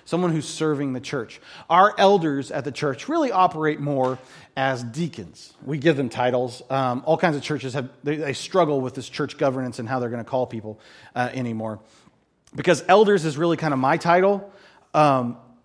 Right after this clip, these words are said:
just, and if you read the scripture of what delineates an elder, what, what they do, um, that's kinda my, my, my shtick.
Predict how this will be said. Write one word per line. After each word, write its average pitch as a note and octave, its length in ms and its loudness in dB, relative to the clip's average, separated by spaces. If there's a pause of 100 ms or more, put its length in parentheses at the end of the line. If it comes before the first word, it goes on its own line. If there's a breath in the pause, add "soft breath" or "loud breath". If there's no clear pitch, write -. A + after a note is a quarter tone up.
just, D3+ 320 -8
and D#3+ 180 -2
if D3 140 -6
you E3 100 0
read D#3 300 0
the C#3 60 -4
scripture E3+ 440 0
of B2 120 -4
what C#3+ 380 0
delineates D3+ 600 2
an C#3+ 80 -4
elder, D3+ 320 2
what, D3+ 100 0
what C#3 140 -4
they C3+ 80 -2
do, C#3+ 320 -2 (400 loud breath)
um, C3+ 180 0
that's C#3 160 -4
kinda D3 200 0
my, C3+ 280 0
my, D#3 320 -2
my C#3+ 300 -4
shtick. - 460 -8